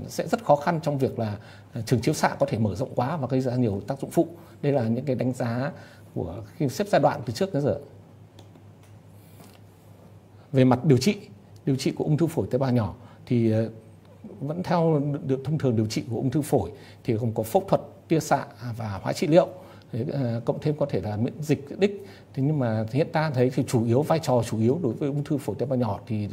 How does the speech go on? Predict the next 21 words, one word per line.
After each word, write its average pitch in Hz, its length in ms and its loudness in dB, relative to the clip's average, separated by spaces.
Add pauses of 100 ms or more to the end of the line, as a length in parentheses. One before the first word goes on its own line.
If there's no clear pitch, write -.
vẫn - 140 -2
là 139 100 -2
vai 123 160 -2
trò 113 280 -2 (360)
chính 123 160 0
yếu 123 180 6
là 143 100 2
của - 260 -6
hóa 123 120 -4
trị 165 180 0 (220)
và 123 100 -10
của - 120 -10
xạ - 160 -6
trị. 170 180 0 (420)
Trong 139 140 -4
đó 107 140 -2
hóa 117 100 -2
trị 202 240 -2
vẫn 143 180 -6
chiếm 123 140 -4
là, 131 120 -4